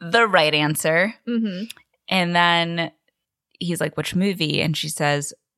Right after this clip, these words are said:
Speaker 1: "Two for the Road with Audrey Hepburn and Albert Finney."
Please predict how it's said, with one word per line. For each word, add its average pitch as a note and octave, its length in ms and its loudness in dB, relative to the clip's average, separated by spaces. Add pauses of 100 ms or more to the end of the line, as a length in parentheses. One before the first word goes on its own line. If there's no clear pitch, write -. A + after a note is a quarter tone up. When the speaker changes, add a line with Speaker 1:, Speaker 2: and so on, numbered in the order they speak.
(100)
Speaker 1:
"Two E3+ 220 -4
for F3 140 -6
the D3+ 100 -4
Road C#3 340 0
with - 220 -12
Audrey D3+ 320 -6
Hepburn D3 640 -4
and E3 160 -4
Albert C#3 360 -2
Finney." D3 540 -2